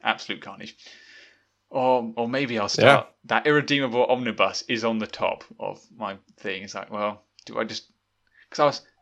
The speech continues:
Speaker 1: thumbing through, it's like, but where, where do I stop? 'Cause they don't seem to be, like, the covers of the individual issues. Like, well, how do I know? Do I just stop and just say, "Irredeemable Omnibus, part one, this first bunch"?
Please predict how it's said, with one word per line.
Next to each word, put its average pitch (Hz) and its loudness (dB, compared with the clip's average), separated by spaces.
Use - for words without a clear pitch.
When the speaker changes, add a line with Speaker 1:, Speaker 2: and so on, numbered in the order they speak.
Speaker 1:
thumbing 180 2
through, 156 0
it's 113 -2
like, 117 -2
but 135 -14
where, 143 -6
where 151 -4
do 131 -4
I 131 2
stop? - -2
'Cause 120 -14
they 127 -2
don't 160 0
seem 156 -4
to - -12
be, 127 -2
like, 113 2
the 104 -2
covers 110 -2
of 104 -12
the 104 -2
individual 113 -4
issues. 147 -6
Like, 110 -4
well, - -6
how 95 -8
do 113 0
I 147 4
know? 131 2
Do 120 2
I 101 4
just - -2
stop 147 2
and 110 -6
just 101 -2
say, 110 4
"Irredeemable 123 -2
Omnibus, 117 -2
part 165 6
one, 120 4
this 131 -2
first 117 0
bunch"? 104 -4